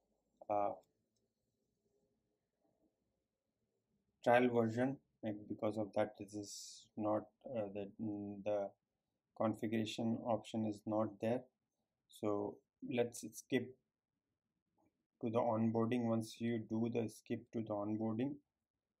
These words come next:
it will redirect you to the main page,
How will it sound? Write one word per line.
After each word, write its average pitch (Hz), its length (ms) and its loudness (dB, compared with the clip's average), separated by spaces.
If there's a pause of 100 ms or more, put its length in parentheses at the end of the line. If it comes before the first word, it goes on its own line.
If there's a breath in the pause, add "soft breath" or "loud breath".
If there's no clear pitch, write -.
(1040)
it 110 120 -4
will 113 160 -2
redirect 113 560 2
you 113 220 2
to 107 260 0 (2000)
the 107 140 2
main 117 400 2
page, 127 360 0